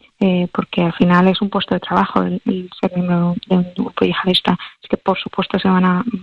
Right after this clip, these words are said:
se van a aprovechar de esta pobreza que va a ser generada en, en, en muchas regiones de Níger, pero también me preocupa mucho la actividad criminal en general, que, que seguro que va a aumentar mucho.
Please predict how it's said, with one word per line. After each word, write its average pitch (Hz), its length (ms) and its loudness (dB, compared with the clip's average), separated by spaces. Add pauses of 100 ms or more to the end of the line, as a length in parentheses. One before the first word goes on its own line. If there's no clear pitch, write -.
(140)
se - 60 -2
van 190 140 0
a 185 40 -2
aprovechar 180 420 -2
de - 100 -20
esta - 180 -6
pobreza 180 500 0 (320)
que 220 100 2
va 208 40 6
a 196 60 0
ser 202 140 -2
generada 196 520 2 (460)
en, 190 260 4 (180)
en, 202 240 2
en 202 120 4
muchas 185 280 0
regiones 190 360 2
de 185 80 2
Níger, 196 340 2 (260)
pero 196 140 4
también 185 480 0
me 196 140 0
preocupa 196 340 -2
mucho 180 280 -4
la 185 80 0
actividad 175 440 2
criminal 175 400 2
en 175 80 2
general, 170 500 0
que, 170 140 -6
que - 140 -4
seguro 175 340 -2
que 175 100 -2
va 175 60 2
a 170 40 2
aumentar 165 380 0
mucho. 175 240 -2